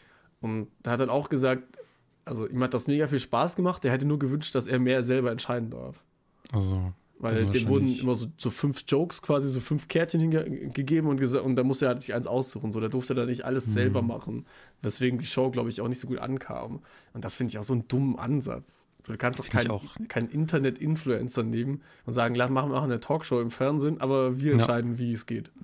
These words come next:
Speaker 2: Vor allem, weil du ihn ja genau wegen seiner Persönlichkeit nimmst
Speaker 1: Ja.
Speaker 2: und da kannst du ihm die nicht nehmen. So ist
Speaker 1: Ja.
Speaker 2: sein Hauptmerkmal.
Speaker 1: Er hat dann auch immer gesagt, die Matzen, die sie gemacht haben, die kamen immer gut an, da durfte er aber auch machen, was er will, so.
Speaker 2: Mhm.
Speaker 1: Und der Rest halt nicht so, aber ich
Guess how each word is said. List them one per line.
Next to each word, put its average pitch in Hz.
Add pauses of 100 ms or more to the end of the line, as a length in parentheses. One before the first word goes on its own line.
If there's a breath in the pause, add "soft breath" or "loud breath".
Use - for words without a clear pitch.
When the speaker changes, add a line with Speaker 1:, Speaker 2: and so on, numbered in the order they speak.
(180)
Speaker 2:
Vor -
allem, 110
weil 107
du 107
ihn 104
ja 107
genau 107
wegen 110
seiner 107
Persönlichkeit 110
nimmst 113
Speaker 1:
Ja. 113
Speaker 2:
und 101
da -
kannst 107
du 123
ihm 110
die 107
nicht 107
nehmen. 110
So 113
ist 120
Speaker 1:
Ja. 110
Speaker 2:
sein 110
Hauptmerkmal. 113 (240)
Speaker 1:
Er 127
hat 123
dann 131
auch 127
immer 135
gesagt, 127
die 147
Matzen, 156
die 180
sie 175
gemacht 165
haben, 175
die 143
kamen 147
immer 185
gut 196
an, 180
da 135
durfte 147
er 127
aber 120
auch 120
machen, 139
was 120
er 120
will, 160
so. 220 (360 loud breath)
Speaker 2:
Mhm. 120
Speaker 1:
Und 135
der 131
Rest 147
halt 117
nicht 123
so, 135
aber 139
ich -